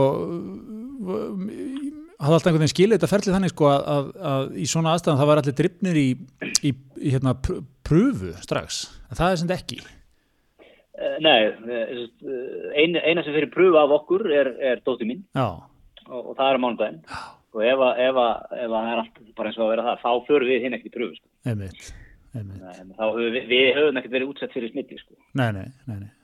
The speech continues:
Speaker 1: einmitt.
Speaker 2: Já.
Speaker 1: Já,
Speaker 2: En
Speaker 1: já.
Speaker 2: þetta er, þetta er, já,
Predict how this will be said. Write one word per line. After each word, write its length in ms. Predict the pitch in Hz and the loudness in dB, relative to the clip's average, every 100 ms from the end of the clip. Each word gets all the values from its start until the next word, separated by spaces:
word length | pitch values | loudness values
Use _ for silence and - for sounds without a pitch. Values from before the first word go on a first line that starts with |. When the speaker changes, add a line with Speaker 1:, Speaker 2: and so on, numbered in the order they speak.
| _ | _
Speaker 1:
einmitt. 320 | 120 101 104 | -10 -10 -10
Speaker 2:
Já. 180 | - - _ - - - - - - _ _ _ | -14 -20 _ -20 -20 -20 -20 -20 -20 _ _ _
Speaker 1:
Já, 100 | 104 92 | -12 -10
Speaker 2:
En 180 | 87 117 | -8 -6
Speaker 1:
já. 40 | |
Speaker 2:
þetta 320 | 156 175 120 147 | -4 -6 -6 -8
er, 140 | - - _ _ _ _ _ _ _ - _ _ - | -10 -20 _ _ _ _ _ _ _ -20 _ _ -4
þetta 300 | 117 - 160 | -2 4 4
er, 120 | 147 | 4
já, 160 | 123 | 2